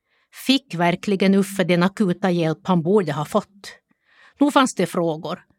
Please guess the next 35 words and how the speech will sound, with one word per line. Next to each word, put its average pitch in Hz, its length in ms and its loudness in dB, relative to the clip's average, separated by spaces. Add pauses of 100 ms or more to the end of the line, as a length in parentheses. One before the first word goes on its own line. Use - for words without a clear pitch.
(160)
och 285 100 4
inte 208 260 0
bara 156 240 0
hos 165 260 -6
mina 156 200 -2
föräldrar. 170 720 -4 (680)
Även 285 280 4
läkaren 196 460 2
själv 185 280 2
måste 170 320 -2
ha 175 120 2
varit 156 280 -2
bekymrad. 165 680 -4 (680)
Någon 254 360 4
tid 240 240 0
senare 208 580 2
avråddes 180 420 0
min 208 120 4
mamma 175 400 2
av 165 40 2
sin 214 220 0
chef 185 420 -2
på 202 120 0
jobbet 160 440 -4 (240)
från 240 200 2
att 214 140 0
göra 165 280 0
en 160 100 0
anmälan. 151 540 -8 (760)
Chefen 220 460 2
var 214 80 4
personlig 240 540 2
vän 202 180 4
med 196 120 4
läkaren. 170 580 -2